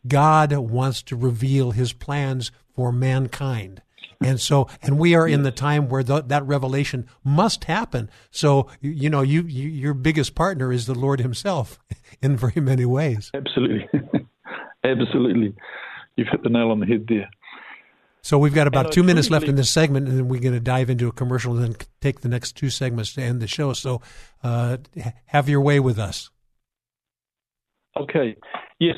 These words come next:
Speaker 2: I totally believe, you know, God has this in his hand. Ron White tried a number of times. He got very close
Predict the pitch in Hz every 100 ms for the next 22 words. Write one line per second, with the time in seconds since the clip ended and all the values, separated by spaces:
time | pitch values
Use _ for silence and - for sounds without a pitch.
0 | - 143 135 170 165 143 131 110 107 117
1 | 110 123 131 123 123 110 - 110 123 113
2 | - 113 107 - - - 151 202 170 165
3 | 143 - - 139 127 117 - 127 139 139
4 | 123 - - 104 92 127 131 120 101 156
5 | 180 156 127 - 123 90